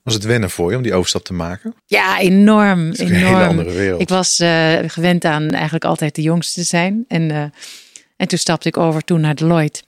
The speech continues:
Speaker 2: En daar was, eh, ging ik van gemiddelde leeftijd zesenveertig naar gemiddelde leeftijd zevenentwintig. En dat was een redelijke culture shock.
Speaker 1: Ja, ja, ja, ja.
Speaker 2: Dus daar, eh, en bij de politie is het ook erg, eh, mensen raken elkaar veel aan. Dus, eh, er was ongeveer iedere maandagochtend een group hug... als we de,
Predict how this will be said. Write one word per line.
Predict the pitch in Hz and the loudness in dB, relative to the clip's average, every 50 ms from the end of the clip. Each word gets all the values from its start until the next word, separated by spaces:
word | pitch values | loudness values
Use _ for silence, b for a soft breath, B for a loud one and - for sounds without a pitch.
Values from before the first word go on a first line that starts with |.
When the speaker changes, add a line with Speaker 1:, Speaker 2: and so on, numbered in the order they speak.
| b b b b b b b b b b | b b b b b b b b b b
Speaker 2:
En | - 190 165 | -4 -2 0
daar | 156 147 | 0 0
was, | 143 151 143 - - | -2 -2 -2 -2 -2
eh, | - 147 | -2 -2
ging | 147 - 170 151 151 | -2 -2 -2 -2 -2
ik | - | -4
van | - 151 143 135 | -4 -6 -6 -2
gemiddelde | - 170 165 147 143 147 151 | 0 0 0 2 2 2 0
leeftijd | 151 147 - - 147 143 | 0 0 -2 -4 -4 -2
zesenveertig | - 160 151 143 151 143 165 156 151 - 151 | 0 -2 -2 -2 -2 0 0 0 0 -2 -2
naar | 151 143 143 | -2 -2 -2
gemiddelde | - 160 156 147 143 143 143 | -2 -2 -2 -2 -2 -2 -2
leeftijd | 147 143 139 - - 147 - | -2 -2 -2 -2 -4 -2 0
zevenentwintig. | - 151 139 143 143 135 - 180 185 196 - 254 254 - | 0 0 0 0 -2 -2 0 0 0 2 0 -2 -4 -4
En | - 160 | -4 -2
dat | 156 | -2
was | 156 - | -2 -2
een | 165 160 | -2 0
redelijke | 175 196 202 202 - - 226 | 0 2 0 0 0 -2 -4
culture | - - 175 151 - - - | -2 0 -2 -2 -2 -4 -6
shock. | - 151 - | -2 0 2
Speaker 1:
Ja, | 123 107 - - _ _ | 2 2 0 -6 _ _
ja, | - 85 80 - _ - | -6 -6 -6 -6 _ -16
ja, | 76 71 - _ | -18 -18 -18 _
ja. | - 73 - _ | -18 -18 -18 _
Speaker 2:
Dus | - - | -14 -10
daar, | 147 147 147 139 | -8 -8 -6 -6
eh, | - - | -6 -4
en | 180 180 | -2 0
bij | 170 160 | 0 -2
de | 151 | -2
politie | - 175 175 165 - - | 0 0 0 0 0 -2
is | 170 | -4
het | - - | -4 -2
ook | 156 160 151 - | -4 -4 -4 -4
erg, | 156 160 151 151 147 - - - | -4 -2 -2 -2 -4 -6 -8 -8
eh, | 151 147 143 147 147 147 143 b b b b b b b | -6 -6 -4 -6 -6 -8 -10 b b b b b b b
mensen | _ - 175 175 175 - 180 | _ -4 -4 -2 -2 -2 -2
raken | 165 190 180 - | -2 -2 -2 -2
elkaar | - 160 - 170 165 156 | -2 -2 0 0 0 0
veel | - 165 156 147 | 0 0 0 0
aan. | - 156 170 208 240 262 | 0 0 0 2 2 2
Dus, | 226 175 160 - - | 2 0 -2 -4 -2
eh, | 156 147 147 151 143 143 151 156 | -2 -2 -2 -2 -2 -2 -4 -4
er | 156 156 | -4 -4
was | 151 143 - - | -4 -2 -2 0
ongeveer | 160 160 139 165 - 170 165 | 0 0 0 0 -2 -2 -2
iedere | 165 156 156 | -2 -2 -4
maandagochtend | 160 156 151 160 160 151 - - - - - 151 | -4 -2 -2 -2 -4 -4 -6 -8 -8 -6 -4 -4
een | 156 156 | -4 -2
group | - 185 190 185 - | 0 0 0 0 0
hug... | - 175 175 180 170 | 0 0 0 0 0
als | 170 156 156 - | -2 -2 -2 -2
we | - 160 | -4 -2
de, | 151 151 151 151 | -2 -4 -4 -6